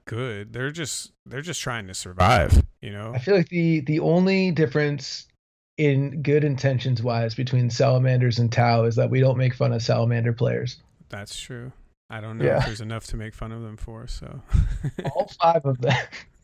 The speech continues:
Speaker 1: Yeah. Um, so, you know,
Speaker 2: <laughs>
Speaker 1: uh, <laughs>
Speaker 2: Waiting all episode for us to get to the Salamanders. I apologize.
Speaker 1: No,
Speaker 2: And
Speaker 1: no, no,
Speaker 2: this
Speaker 1: no.
Speaker 2: will get serious.
Speaker 1: Yeah. So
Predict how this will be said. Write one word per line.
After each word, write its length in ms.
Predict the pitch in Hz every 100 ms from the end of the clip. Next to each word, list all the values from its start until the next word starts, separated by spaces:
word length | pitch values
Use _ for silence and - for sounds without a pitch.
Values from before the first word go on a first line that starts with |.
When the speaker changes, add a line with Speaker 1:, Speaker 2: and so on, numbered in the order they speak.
| - 214 - - _ -
Speaker 1:
Yeah. 200 | - - - 185 - - - - -
Um, 560 | 123 120 117 120 123 117
so, 480 | - 151 170 165 - -
you 160 | 147
know, 260 | 127 120 127 - 269
Speaker 2:
<laughs> 260 | 233 - 311
Speaker 1:
uh, 260 | 135 127 - - 208
<laughs> 240 | 208 185
Speaker 2:
Waiting 320 | 190 190 160 170
all 220 | 147 143
episode 440 | 135 131 131 120
for 140 | - 123
us 140 | 117
to 80 | 117
get 160 | 117
to 80 | 120
the 80 | 120
Salamanders. 640 | 117 120 123 120 113 117
I 100 | 117
apologize. 1080 | 120 117 156 127 127 117 117 113 110 117 120
Speaker 1:
No, 160 | 175 120
Speaker 2:
And 200 | 110 -
Speaker 1:
no, 60 |
no, 140 | - - -
Speaker 2:
this 240 | 143 -
Speaker 1:
no. 80 | 143
Speaker 2:
will 60 | 139
get 180 | 139 131
serious. 480 | 139 127 117 - - -
Speaker 1:
Yeah. 360 | - 156 139 135
So 540 | - 151 143 139 -